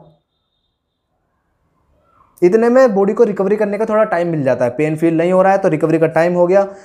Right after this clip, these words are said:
और धीरे धीरे करके वो चीज़ें भर जाती हैं, घाव भर जाते हैं, या कहें कुछ भी कहें कि बॉडी में,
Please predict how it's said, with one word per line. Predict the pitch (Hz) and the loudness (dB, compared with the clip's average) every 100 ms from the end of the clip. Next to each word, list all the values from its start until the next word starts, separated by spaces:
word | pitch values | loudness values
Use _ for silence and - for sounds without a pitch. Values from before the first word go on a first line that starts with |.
| - 139 | -8 2
और | 147 151 147 | 4 4 2
धीरे | 160 170 | -2 -2
धीरे | 170 175 | -2 -2
करके | 160 170 | -2 -4
वो | 170 160 165 | -4 -2 -4
चीज़ें | 165 139 139 139 | -6 -8 -6 -6
भर | 147 | -8
जाती | 139 127 - | -6 -6 -6
हैं, | 135 127 | -8 -6
घाव | 127 131 | -4 -4
भर | 127 | -2
जाते | 131 127 131 | -2 -4 -4
हैं, | 135 | -4
या | 135 | -4
कहें | 131 135 135 | -4 -6 -6
कुछ | 135 151 | -6 -6
भी | 160 175 | -2 0
कहें | 160 165 165 - - _ | 0 -2 -6 -10 -20 _
कि | 143 | -6
बॉडी | 139 160 165 | 0 2 2
में, | 165 180 | 2 -2